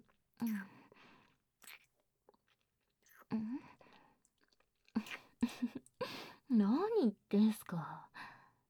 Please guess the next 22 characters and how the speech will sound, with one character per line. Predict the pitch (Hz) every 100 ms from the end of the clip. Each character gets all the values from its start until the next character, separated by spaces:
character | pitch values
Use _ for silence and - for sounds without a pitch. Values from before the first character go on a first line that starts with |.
| -
男 | - 226 233
女 | 202 151
二 | - 220
人 | 254 247
の | 196 147 -
泊 | 170
ま | 202
り | 285
の | 320
出 | - 285
張 | - 330
で | 339
す | 349 269
よ。 | 156 196 - - - - - - _ _ -
し | - -
か | -
も | 156 131 - _ _ -
恋 | - 185 220
人 | 233 220 220
同 | 226 220
士 | - 170
の。 | 143 160